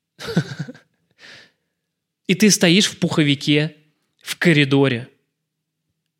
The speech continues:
И я даже не понимаю, на что ты рассчитывал. На что ты рассчитывал? Потому что всё это время ты стоял с мыслью: "Как же долго?" А теперь ты стоишь в пуховике и думаешь: "Как же потно".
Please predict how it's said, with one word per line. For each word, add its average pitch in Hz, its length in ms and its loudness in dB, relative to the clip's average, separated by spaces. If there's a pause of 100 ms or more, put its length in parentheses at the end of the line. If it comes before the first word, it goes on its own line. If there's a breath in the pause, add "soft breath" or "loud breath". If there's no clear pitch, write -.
(1700)
И 147 80 -4
я 147 200 2
даже 160 260 0
не 160 100 4
понимаю, 147 760 2
на 143 140 4
что 131 220 0
ты 123 100 0
рассчитывал. 127 600 -4 (320)
На 151 200 4
что 180 280 2
ты 180 260 0 (1040)
рассчитывал? 139 760 0 (800)
Потому 165 180 2
что 151 120 -2
всё 185 220 2
это 226 140 2
время 135 260 2
ты 131 100 -4
стоял 143 360 0
с - 120 -4
мыслью: 160 320 2
"Как 185 280 0
же 151 120 2
долго?" 135 640 2 (560)
А 135 80 0
теперь 156 240 -2
ты 196 120 -2
стоишь 127 280 -2
в - 40 -16
пуховике 120 440 -2
и 175 40 2
думаешь: 143 320 0
"Как 175 240 -2
же 151 120 0
потно". 127 640 -2